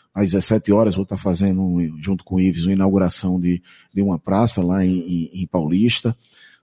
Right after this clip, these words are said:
É, apresentamos que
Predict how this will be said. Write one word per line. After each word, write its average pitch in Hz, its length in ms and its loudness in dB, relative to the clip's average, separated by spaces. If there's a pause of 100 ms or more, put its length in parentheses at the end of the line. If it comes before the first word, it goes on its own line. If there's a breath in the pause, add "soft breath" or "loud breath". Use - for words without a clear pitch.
(120)
É, 80 440 -10 (580)
apresentamos 95 760 2 (320 loud breath)
que 85 200 0